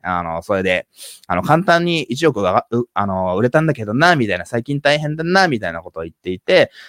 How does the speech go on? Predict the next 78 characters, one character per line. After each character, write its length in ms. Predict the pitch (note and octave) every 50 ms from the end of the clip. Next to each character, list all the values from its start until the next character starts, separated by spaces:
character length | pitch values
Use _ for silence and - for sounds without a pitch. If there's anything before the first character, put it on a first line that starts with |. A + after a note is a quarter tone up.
| - -
あ 140 | A#2+ A#2+ A#2+
の、 100 | A#2+ B2+
な 80 | C3
ん 20 | B2
か、 80 | G#2 A#2
「あ、 60 | A#2+
こ 120 | - C#3 C#3
の 80 | D#3
人 180 | C#3+ - C3 A2 G#2 G2
た 160 | - - A2+
ち 100 | F#2 F#2+
な 100 | G2 G2
ん 20 | F#2
か 100 | - E2+
す 100 | - -
げ 80 | C3+ B2
え 40 | G#2
昔 400 | F#2+ G2 - G#2+ G#2 - B2+ B2
に 140 | B2 B2+
生 60 | A#2+ -
き 20 |
て 80 | - F#2+
る 80 | F2 F2+
人 180 | - - F#2+
だ 100 | F2 E2
な、 120 | E2 F2 F2+
ダ 140 | F2 F2+
セ 160 | F#2 - C#3 B2
え 40 |
な」 160 | G2+ F#2 F#2 F2+
と 120 | _ -
思 120 | D#2+ D2+ E2
っ 20 |
て 120 | _ - D#2+
ね、 120 | E2 D#2
あ 260 | D#2 D2+ D#2 D#2+ D#2
の、 140 | D#2+ D#2+ D#2+
も 140 | F2+ E2+ D#2+
う 20 |
こ 100 | - - G2+
の 60 | G2
人 140 | - - F2
た 60 | D#2+
ち 60 | -
と 80 | - -
仕 120 | - -
事 240 | F#2 F#2 - F#2 F#2
を 40 | F2+
す 120 | - G#2+
る 60 | G2+
の 80 | F2 D#2+
は 60 | D#2
よ 120 | E2+ F2+
そ 140 | F#2 - B2+
う 20 | F#2+
み 100 | G2 -
た 120 | - D3
い 60 | B2
に 120 | F#2+ E2+ - -
<laughs> 80 | -
思 120 | - F3+ F#3
っ 80 | E3+
た 100 | - B2
こ 100 | G2 G#2
と 60 | F#2+ F2
が 80 | F2+
よ 120 | G2 G2 F#2+
く 100 | - F2+
あ 60 | F2+
る 80 | E2+
わ 100 | E2 D#2+
け 80 | D#2+ D#2
な 80 | D2 D2+
ん 60 | D2+
で 100 | C#2+ -
す 60 | -
け 60 | E3+
ど、 100 | F3 -